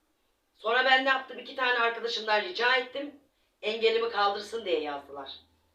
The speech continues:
Oraya yazdılar, "Hava Asil'in, e,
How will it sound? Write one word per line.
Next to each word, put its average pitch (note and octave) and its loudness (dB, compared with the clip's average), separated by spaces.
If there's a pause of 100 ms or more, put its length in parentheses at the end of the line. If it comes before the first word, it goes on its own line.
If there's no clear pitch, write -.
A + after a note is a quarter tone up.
(360)
Oraya A3 4
yazdılar, A3+ 4
"Hava G3+ 0 (260)
Asil'in, F#3+ -2
e, F3+ 0